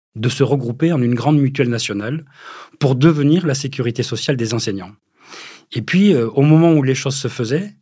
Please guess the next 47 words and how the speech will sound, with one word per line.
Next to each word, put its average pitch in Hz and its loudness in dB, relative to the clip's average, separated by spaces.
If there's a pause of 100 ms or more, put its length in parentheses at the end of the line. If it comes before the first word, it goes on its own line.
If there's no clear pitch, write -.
(560)
la 143 2
sécurité 127 -2
sociale 113 -4
naissante 135 -4 (540)
a 120 -2
eu, 165 4
euh, 110 -4
un 110 -4
caractère 127 -4
plus 127 -4
universaliste 120 -4 (320)
et 123 0
a 131 2
englobé 135 0 (380)
l'ensemble 139 0
des 117 -4
fonctionnaires 123 -4
dans 120 -4
son 117 -6
périmètre. 107 -6
Et 107 -12
donc, 135 0
la 123 2
M 127 -2
G 143 2
N 147 2
qui - -8
venait 113 -2
d'être 117 -4
créée 165 -4
a - -2
revendiqué 143 0
la 113 0
gestion 151 0
de 123 -4
la 107 -4
sécurité 113 -8
sociale. 143 -10 (360)
Et 127 -2
c'est - -2
à 117 0
la 117 -2
fois 160 -2
constitué 147 -4
comme 135 -2
complémentaire 139 0
santé 131 -8